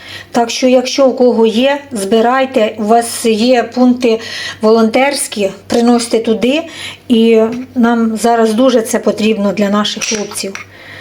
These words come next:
Будь ласка, не викидайте їх. Пройшло, друзі, три години.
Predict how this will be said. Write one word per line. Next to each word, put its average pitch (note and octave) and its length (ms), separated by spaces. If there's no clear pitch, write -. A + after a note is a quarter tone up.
Будь A#3 140
ласка, A3+ 340
не G#3+ 100
викидайте A3 580
їх. F#3+ 360
Пройшло, A3+ 380
друзі, G#3+ 520
три G#3+ 200
години. F#3 540